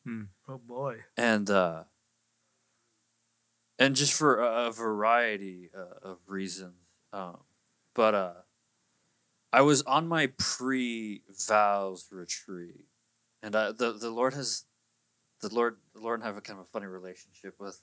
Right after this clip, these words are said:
Speaker 3: with literature and, and my vocation. And, uh, but there's a moment in that story where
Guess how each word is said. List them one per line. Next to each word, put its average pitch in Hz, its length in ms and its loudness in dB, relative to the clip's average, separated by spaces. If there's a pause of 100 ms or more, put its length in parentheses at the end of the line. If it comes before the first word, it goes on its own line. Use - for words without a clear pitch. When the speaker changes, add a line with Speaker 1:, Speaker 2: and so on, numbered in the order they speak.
(140)
Speaker 3:
with 101 140 -20
literature 98 500 -8
and, 92 180 -14 (100)
and 101 120 -12
my 101 140 -6
vocation. 107 640 -4 (480)
And, 107 300 0
uh, 92 260 -2 (580)
but 113 460 10 (640)
there's 131 220 10
a 139 60 10
moment 139 680 8
in 127 180 0
that 113 220 2
story 104 1000 6
where 95 840 -4